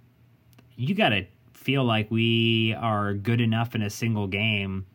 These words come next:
to beat most sides in Europe. So to me, I would anticipate, whether it's the F A Cup or the Champions League,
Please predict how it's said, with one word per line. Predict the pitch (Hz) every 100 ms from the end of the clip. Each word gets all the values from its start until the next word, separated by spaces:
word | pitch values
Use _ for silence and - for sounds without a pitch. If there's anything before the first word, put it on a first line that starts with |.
| _ - _ -
to | 123
beat | 104 - 147 151
most | 135 127 139 -
sides | 127 127 165 208 180 156 - - _ _ _ _ _ 135
in | 135 127
Europe. | 113 82 - - _ _ _ _ _ _ - _ _ _ _ _ _
So | - 139
to | 123 127
me, | 135 151 139 127 120 - _ - _ _ _
I | 123 131
would | 139 131
anticipate, | 120 123 120 113 117 110
whether | 110 104
it's | 104
the | 117 104
F | 104
A | 101
Cup | - 101 101 92
or | 95 92 95 - -
the | -
Champions | - 113 104 98 98
League, | 90 85